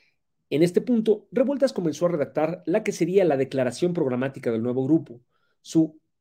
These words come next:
ensayo sobre un proletariado sin cabeza. Mientras tanto, la lucha social continuaba en el ambiente de represión. En noviembre, los presos políticos, incluyendo a Vallejo, Campa, Siqueiros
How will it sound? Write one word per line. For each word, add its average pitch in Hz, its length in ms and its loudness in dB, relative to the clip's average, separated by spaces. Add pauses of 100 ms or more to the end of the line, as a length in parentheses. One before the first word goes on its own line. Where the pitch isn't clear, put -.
(120)
ensayo 185 640 -2
sobre 131 340 -2
un 151 80 -2
proletariado 131 760 0
sin 123 200 -8
cabeza. 101 360 -8 (1900)
Mientras 196 320 0
tanto, 226 420 0 (160)
la 139 80 0
lucha 226 260 2
social 165 400 0
continuaba 135 640 -2
en 135 100 -4
el 123 100 0
ambiente 123 400 -2
de 123 60 0
represión. 104 680 -8 (560)
En 131 100 -4
noviembre, 180 420 4
los 160 160 -2
presos 131 260 -6
políticos, 165 640 -6 (160)
incluyendo 160 500 0
a 131 40 2
Vallejo, 156 500 0
Campa, 131 420 -4
Siqueiros 135 640 -4